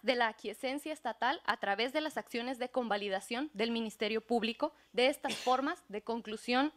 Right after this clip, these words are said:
anticipada de los procesos. En este entendido, podemos mencionar el caso del joven conscripto del Regimiento siete de la Caball-, de Caballería de Chichas del departamento de Potosí,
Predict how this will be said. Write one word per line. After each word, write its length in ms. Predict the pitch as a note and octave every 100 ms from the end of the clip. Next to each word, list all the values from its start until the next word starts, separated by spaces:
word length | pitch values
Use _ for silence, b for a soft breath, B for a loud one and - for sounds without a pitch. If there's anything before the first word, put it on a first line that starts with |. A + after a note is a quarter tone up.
| -
anticipada 640 | A#3+ A3+ - - A3 G#3+
de 100 | G#3+
los 160 | F#3 -
procesos. 580 | - F#3 G3 - - _ _ _ B B B B
En 180 | - C4
este 200 | C4+ C4+
entendido, 600 | D4+ C4 B3 B3 B3 D4+ b b _
podemos 420 | B3 B3+ C4+ C4+
mencionar 560 | B3+ C4 A#3+ G#3+ A#3+ -
el 220 | A3+ A#3+
caso 360 | B3+ B3+ D#4+ -
del 160 | A3+ A#3+
joven 320 | D#4+ E4+ F4+
conscripto 580 | C4 B3+ C4+ - - B3
del 140 | A3
Regimiento 500 | G#3+ - A3 A#3+ A#3+
siete 320 | - B3 B3+
de 80 | B3
la 160 | C4+ C4+
Caball-, 300 | G#3 G3 G3+
de 140 | G#3+
Caballería 420 | A3 G3+ G#3+ A#3
de 100 | A#3+
Chichas 360 | A#3 A#3 A3+ C4
del 120 | A#3
departamento 600 | G3+ F#3+ - G3 G3 G#3+
de 80 | A#3
Potosí, 540 | G#3+ G3+ G3 C4 -